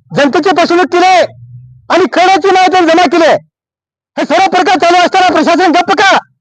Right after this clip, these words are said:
तुमच्या जमिनी शासनाच्या, ह्या जाऊ नका, जाऊन जमिनी मोजमाप करा आणि जमिनी शासनाच्या ताब्यात घ्या. आम्ही शासनाचं काम करत असताना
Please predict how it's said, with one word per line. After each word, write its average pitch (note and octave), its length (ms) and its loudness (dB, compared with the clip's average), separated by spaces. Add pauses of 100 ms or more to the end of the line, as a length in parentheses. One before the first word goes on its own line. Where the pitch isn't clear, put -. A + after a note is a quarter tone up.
(720)
तुमच्या D4+ 260 -2
जमिनी F4+ 280 2 (100)
शासनाच्या, F4 460 0 (1080)
ह्या E4+ 100 -2
जाऊ E4 200 0
नका, F4+ 240 0
जाऊन F4 180 0
जमिनी E4+ 340 2 (380)
मोजमाप D#4 400 0
करा F#4 260 2 (560)
आणि D#4+ 200 -2
जमिनी D#4+ 300 0
शासनाच्या D#4 440 -2
ताब्यात C#4+ 160 0
घ्या. A3 180 -2 (800)
आम्ही D#4+ 200 -2
शासनाचं D#4+ 420 -2
काम F4 240 0
करत F4 200 -2
असताना F4+ 420 0